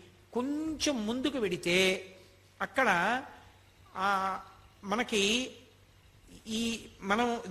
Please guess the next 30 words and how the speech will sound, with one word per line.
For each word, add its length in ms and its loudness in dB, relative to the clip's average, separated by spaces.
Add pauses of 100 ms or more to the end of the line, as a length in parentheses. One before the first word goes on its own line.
(200)
నైరుతి, 500 2
ఈ 420 0
ఆగ్నేయంలో 760 6
బయలుదేరి 580 2
దక్షిణానికి 640 2
వచ్చి, 200 2
దక్షిణాన్ని 560 2
నుంచి 160 -2
నైరుతికి 480 2
వచ్చి, 180 -2
నైరుతి 380 2
నుంచి 220 -2
పశ్చిమానికి 600 -2
వెళ్ళి, 140 -2
పశ్చిమాన్ని 680 0
నుంచి 180 -4
ఇలా 220 2
వస్తే 260 0
వాయవ్యం, 560 2 (720)
వాయవ్య 600 4
లింగం 320 0
ఉంటుంది. 280 -12 (560)
ఆ 40 2
వాయులింగాన్ని 1000 4
దర్శనం 520 0 (100)
చేసేటప్పుడే 720 2
మీకు 260 4
ఒక 140 0
గమ్మత్తు 340 0
ఉంటుంది. 260 -10